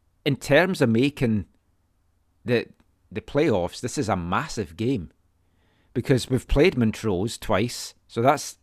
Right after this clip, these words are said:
out the window. We've played Cove twice. We've played Falkirk twice. So it's like, this is our only chance to take points off somebody else that's in the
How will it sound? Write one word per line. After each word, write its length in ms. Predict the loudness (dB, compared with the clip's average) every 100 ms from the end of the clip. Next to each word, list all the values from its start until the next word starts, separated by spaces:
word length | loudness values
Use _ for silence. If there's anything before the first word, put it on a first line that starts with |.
| -4
out 180 | -2 -2
the 80 | -2
window. 380 | -2 0 -2 -2
We've 160 | -10 -2
played 300 | 0 -2 0
Cove 320 | 0 0 -2
twice. 560 | -2 -2 -2 -6 -14 -18 _ _ _ _ _
We've 140 | -10 -2
played 160 | -2
Falkirk 480 | 2 0 0 -2 -4
twice. 440 | -2 -2 -2 -6 -10
So 200 | -2 0
it's 160 | 2 2
like, 320 | 2 2 -8 _ _ _
this 160 | -2 2
is 160 | 4 6
our 140 | 6
only 300 | 6 6 4 2
chance 420 | 4 2 2 -2
to 100 | -4
take 300 | 0 0 2
points 340 | 2 2 0
off 80 | -4
somebody 460 | 0 0 2 4 4
else 280 | 4 2 -2
that's 280 | -2 -4 -8 -2
in 260 | 0 2
the 320 | 2 2 0